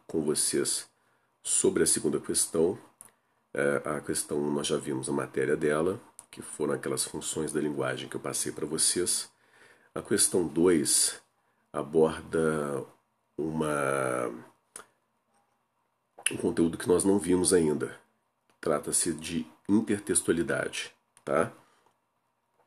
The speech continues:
Então eu queria falar um pouquinho sobre, sobre isso e depois eu vou para as questões, tá? São duas questões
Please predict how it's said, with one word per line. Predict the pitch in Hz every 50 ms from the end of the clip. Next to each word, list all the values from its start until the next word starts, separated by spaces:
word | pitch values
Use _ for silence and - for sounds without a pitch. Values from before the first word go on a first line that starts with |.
| _ _ -
Então | - 87 85
eu |
queria | - - 95 95
falar | - 90 82
um | 82
pouquinho | - 92 - - - 135 143
sobre, | 135 - - 104 92 82 82 82 - - - - - - - - - - - - - _ _ _ _
sobre | - - - - - 78 73 76 78 82
isso | 92 104 104 - - - - - 64 - - - - _ _ _ _ _ _ _ _ _ _ _ _ _ _ _ -
e | 87
depois | 90 92 - - 98 92 92 85 95
eu | 101
vou | 87 82 87 90 95 - - - - - - - - - _ _ _ _ _ _ _
para | - 85
as | 82 -
questões, | - 101 95 - - - 69 58 - - - - - - - - _ _ _ _ _
tá? | 80 78 80 82
São | - - - 78
duas | 69 76 82 80 -
questões | - - - - - 98 98 104 110 - - -